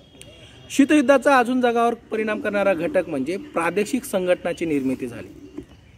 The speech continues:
जगातील जे काही विकसित, विकसनशील देश होते, या विकसनशील दे-, देशांनी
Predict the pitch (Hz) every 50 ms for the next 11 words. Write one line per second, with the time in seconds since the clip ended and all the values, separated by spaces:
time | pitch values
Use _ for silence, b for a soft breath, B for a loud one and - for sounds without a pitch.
0 | - _ - _ - _ _ _ _ _ - 127 131 143 147 160 190 196 - 240
1 | 214 247 240 - 254 247 202 208 - 240 233 226 240 233 208 - - - 180 190
2 | - 226 220 - 240 233 226 - 226 220 196 185 185 180 180 156 123 - 113 110
3 | - - - _ _ 151 175 202 190 165 170 - 220 214 - 240 233 226 180 180
4 | 185 190 196 - - 160 190 185 - 226 214 220 202 165 139